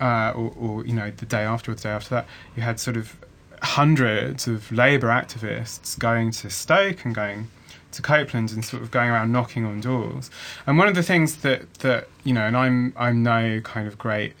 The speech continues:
devotee of the Labour Party, <laughs> um, but one of the things that's striking about it is because it's a, an organisation of that size, uh, and because it's an organisation that,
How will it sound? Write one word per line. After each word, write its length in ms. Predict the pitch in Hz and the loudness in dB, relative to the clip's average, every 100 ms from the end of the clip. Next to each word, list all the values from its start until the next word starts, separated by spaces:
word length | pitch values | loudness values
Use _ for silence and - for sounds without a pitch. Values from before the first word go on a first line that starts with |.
| - | -6
devotee 480 | 107 104 104 131 | -6 -6 -6 -4
of 80 | 113 | -4
the 80 | 110 | -2
Labour 300 | 110 120 113 | 2 2 0
Party, 760 | - 117 117 - - - 147 127 - - - | -4 -4 -6 -6 -6 -2 -2 -2 -8 -14 -14
<laughs> 240 | - - | -14 0
um, 560 | 131 120 117 117 117 - _ - | 4 6 6 4 2 -2 _ -8
but 100 | - | -2
one 120 | 135 170 | 2 2
of 60 | |
the 80 | 156 | 4
things 220 | 147 131 | 2 0
that's 140 | 117 - | -2 -4
striking 440 | - 185 175 127 | 2 2 2 0
about 320 | 107 104 104 | 0 -2 -4
it 80 | - | -4
is 180 | 127 113 | -4 -4
because 340 | - 147 170 | -6 -2 0
it's 200 | 139 - | 0 -4
a, 120 | 123 - - | -6 -6 -10
an 100 | - | -2
organisation 500 | 127 117 117 120 117 | 0 0 0 -2 -2
of 120 | 113 110 | -4 -4
that 240 | 101 - | -6 -6
size, 1000 | - - - 202 107 - 127 175 220 - - - - - | -10 -4 2 2 2 -2 -4 -4 -4 -8 -16 -20 -20 -2
uh, 200 | 123 123 | 0 2
and 100 | 120 | 2
because 280 | 120 127 139 | 0 0 0
it's 160 | 131 135 | 0 2
an 80 | |
organisation 580 | 127 120 117 120 117 123 | 2 2 0 0 0 -2
that, 220 | 117 120 | -2 -4